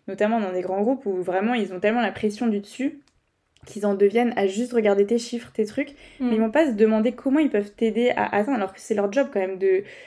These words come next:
Speaker 1: bah, manager. Pour moi, c'est aussi aider, accompagner à ce que la personne donne le meilleur d'elle-même et qu'elle vraiment, euh, bah, elle soit au max, quoi, pour, euh, et justement, les chiffres, ils vont tomber après.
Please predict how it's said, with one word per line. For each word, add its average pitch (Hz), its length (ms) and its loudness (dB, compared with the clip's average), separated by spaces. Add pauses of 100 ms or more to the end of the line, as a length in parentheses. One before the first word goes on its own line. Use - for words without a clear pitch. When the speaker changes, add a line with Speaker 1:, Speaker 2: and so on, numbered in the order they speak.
(220)
Speaker 1:
bah, 180 160 4
manager. 185 420 0
Pour 202 140 -6
moi, 233 160 2
c'est 233 140 0
aussi 202 480 -4
aider, 220 460 2
accompagner 208 600 2
à 202 60 2
ce 208 60 -12
que 214 80 0
la 196 100 2
personne 208 460 -2
donne 208 220 2
le 202 60 0
meilleur 202 260 -2
d'elle-même 208 520 -4
et 202 120 -2
qu'elle 190 240 -2
vraiment, 202 520 -2
euh, 185 120 -8 (500)
bah, 180 160 0
elle 180 80 -2
soit 185 180 0
au 185 40 -2
max, 311 280 -2
quoi, 202 220 0
pour, 202 240 -2
euh, 185 480 4
et 196 100 2
justement, 220 280 -4
les 190 140 2
chiffres, - 300 -6
ils 208 60 -12
vont 190 140 -8
tomber 190 240 -2
après. 277 340 -2